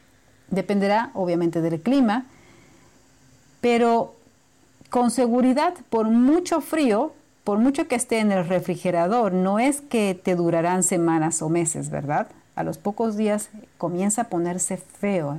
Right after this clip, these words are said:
empieza a heder. Sin embargo, los alimentos que se encuentran enlatados, encajados o en sí empaquetados, ya sea en tiendas o supermercados, se encuentran ahí por meses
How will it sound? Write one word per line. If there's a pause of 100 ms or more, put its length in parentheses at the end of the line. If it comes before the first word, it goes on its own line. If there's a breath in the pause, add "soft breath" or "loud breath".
empieza (220 soft breath)
a
heder. (1300 loud breath)
Sin
embargo, (180)
los
alimentos
que
se
encuentran
enlatados,
encajados
o
en
sí
empaquetados, (560 loud breath)
ya
sea
en
tiendas
o
supermercados,
se
encuentran (100)
ahí
por
meses